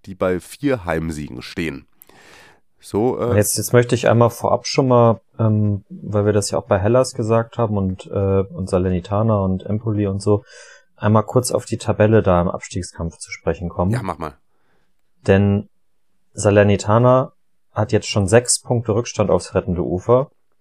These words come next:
Speaker 2: und Empoli auch fünf. Und, äh, das ist schwierig.
Speaker 1: Ja.
Speaker 2: So würde ich das jetzt mal, äh, diagnostizieren.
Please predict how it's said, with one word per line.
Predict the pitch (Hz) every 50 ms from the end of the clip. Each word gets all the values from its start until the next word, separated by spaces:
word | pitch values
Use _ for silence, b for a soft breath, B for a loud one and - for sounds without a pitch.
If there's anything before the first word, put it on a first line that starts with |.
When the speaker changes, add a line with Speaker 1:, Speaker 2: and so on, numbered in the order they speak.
| _ _
Speaker 2:
und | - 98 95
Empoli | - - 95 95 120 113 107 110
auch | - 95 101 -
fünf. | - - - - 95 92 85 80 - - - _ _ _ _ _ _ _ _ _ _ _ _ _ _ _ _ _ _ _ _ _ _ _ _ _ _ _ _ _ _ _
Und, | _ - 85 87 87 90 90 - - - - -
äh, | 95 95 95 92 92 92
das | - 98 92 - - -
ist | - - 107 - - - - - - _ _ _ _ _ _ _ _ _ _ _ _ _ _ _ _ _ _ _ _ _ _ _
schwierig. | - - - - 127 117 104 85 - - - _ _ _ _ _ _ _ _ _ _ _ _ _ _ _ _ _ _ _ _ _ _ _ _ _ _ _ _ _ _ _
Speaker 1:
Ja. | - - - 92 - _
Speaker 2:
So | _ - 82
würde | 80 85 85
ich | -
das | - - -
jetzt | - 82 - -
mal, | 95 85 80 82 82 82 - 85 82 82 80 80 78 - _ _ _ _ _ _ _ _ _ _ _ _ _ _ _ _ _ _ _ _ _ _
äh, | -
diagnostizieren. | - 90 87 98 92 85 - - 87 - - - 95 87 80 73